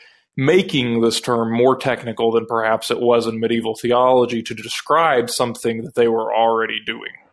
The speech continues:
And what it has to do with in the way Shavara is using it is the way that humans have a, a nature or something about them that is intelligible, or humanity is intelligible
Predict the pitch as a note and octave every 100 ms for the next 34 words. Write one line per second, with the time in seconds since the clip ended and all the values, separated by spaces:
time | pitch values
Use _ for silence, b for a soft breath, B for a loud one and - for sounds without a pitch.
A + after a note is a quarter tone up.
0 | _ B B B B - C#3 F3 F3 D3+
1 | G#2+ - - B2 C#3+ D3+ B2 C3 A#2+ A#2
2 | B2 A#2+ B2 A2+ C3 C#3+ B2 A2 A#2 A2
3 | A2 A2+ G#2+ G#2+ A2 A2+ - _ b b
4 | b - C3+ A#2+ A2+ A#2 E3+ G3 F#3 C#3
5 | - B2 A#2 A#2 - - F#3 E3+ B2+ B2
6 | - - _ - C#3 C#3+ B2+ A#2 - -
7 | A#2 A2 A#2+ - _ B2 B2+ C#3+ C#3+ -
8 | - A#2+ B2+ D#3 _ - C3+ A#2+ - D3
9 | C#3+ B2+ A#2+ A2+ A#2 A#2 - A#2 A2+ -
10 | - - G#3 B2+ A#2 A2+ A2+ B2+ A2+ G#2+
11 | - - - - A#2+ A2 C3 D3+ F3 C#3
12 | B2 A2+ A#2 A2+ B2+ B2+ A#2+ - A2 A2